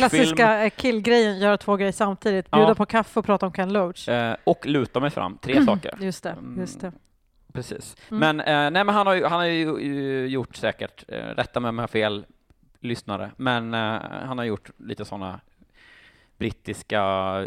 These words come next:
Speaker 1: om någon strävsam, eh, fabriksarbetare,
Speaker 2: Mhm,
Speaker 1: filmer.
Speaker 2: mm, mm, okej.
Speaker 1: En irländsk halv semialkoholiserad person som tar sig fram.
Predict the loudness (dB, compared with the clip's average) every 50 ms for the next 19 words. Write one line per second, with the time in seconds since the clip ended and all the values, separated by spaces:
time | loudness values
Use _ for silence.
0 | -8 -12 -16 -18 -12 -10 -10 -8 -6 -8 -8 -8 -6 -2 -2 -2 -2 -2 -4 -8
1 | -6 -6 -6 -6 -6 -8 -8 -8 -10 -12 -12 -14 -16 -18 -8 -8 -6 -4 -4 -6
2 | -4 -6 -8 -6 -6 -8 -8 -8 -8 -8 -8 -8 -12 -16 -14 -8 -4 -2 -2 -2
3 | 0 -2 -2 -2 -2 -4 -6 -6 -6 -8 -8 -12 -16 -16 -16 -14 -14 -14 -16 -20
4 | _ -20 -18 -12 -10 -8 -8 -8 -10 -16 _ _ _ _ -4 -4 -4 -2 -2 -4
5 | -4 -4 -6 -10 -16 -12 -4 -2 0 0 0 -2 -6 -10 -8 -4 -2 -2 -2 -2
6 | -4 -6 -6 -6 -8 -10 -10 -10 -10 -10 -8 -6 -4 -4 -2 -2 -4 -4 -6 -8
7 | -10 -10 -10 -8 -6 -6 -6 -6 -10 -12 -12 -10 -10 -8 -10 -10 -14 _ _ _
8 | _ _ _ _ _ _ -8 -8 -6 -6 -8 -6 -6 -6 -6 -8 -12